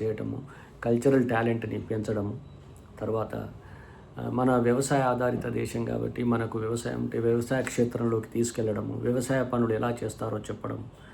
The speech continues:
నాగలి దున్నడం అంటే ఏమిటో తె-, నేర్పడము, కలుపు తీయడం అంటే ఏమిటో నేర్పడము, ఇలా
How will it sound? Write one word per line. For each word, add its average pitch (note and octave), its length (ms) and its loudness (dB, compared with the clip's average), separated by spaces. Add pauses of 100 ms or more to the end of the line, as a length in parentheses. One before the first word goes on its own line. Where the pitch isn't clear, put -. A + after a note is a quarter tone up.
(560)
నాగలి C3 360 8
దున్నడం A#2+ 380 6
అంటే A#2+ 240 4
ఏమిటో A2+ 340 0
తె-, A2 280 -4
నేర్పడము, A2 520 0 (640)
కలుపు B2 260 6
తీయడం A#2+ 340 6
అంటే A#2 300 -2
ఏమిటో A#2+ 260 -4
నేర్పడము, A#2 540 -6 (760)
ఇలా A#2 400 6